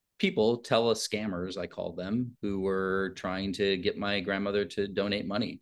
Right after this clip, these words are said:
to whatever their cause was. Um, and,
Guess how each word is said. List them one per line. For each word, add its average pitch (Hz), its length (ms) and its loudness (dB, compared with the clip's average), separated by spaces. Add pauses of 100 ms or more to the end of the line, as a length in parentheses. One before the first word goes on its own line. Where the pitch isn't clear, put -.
to 85 80 -12
whatever 85 540 -4 (500)
their 95 200 0
cause 98 440 0
was. 85 500 -4 (120)
Um, 85 680 -4
and, 90 840 -2